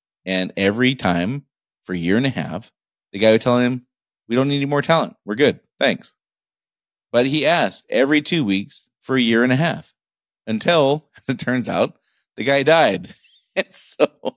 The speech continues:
Mel Blanc had a, a reason that a, a person to, a different person to ask,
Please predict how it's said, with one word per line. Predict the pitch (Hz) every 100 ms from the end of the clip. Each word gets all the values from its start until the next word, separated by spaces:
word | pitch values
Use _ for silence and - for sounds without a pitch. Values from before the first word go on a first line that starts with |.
| _ _ - - 240 -
Mel | 104 123
Blanc | 117 120 131
had | 127 113
a, | 113 110 95
a | 104
reason | 120 131 123
that | 117 110 101 -
a, | 92 101
a | 104
person | - 131 - 135 131
to, | -
a |
different | 123 185 165
person | - -
to | -
ask, | - 87 139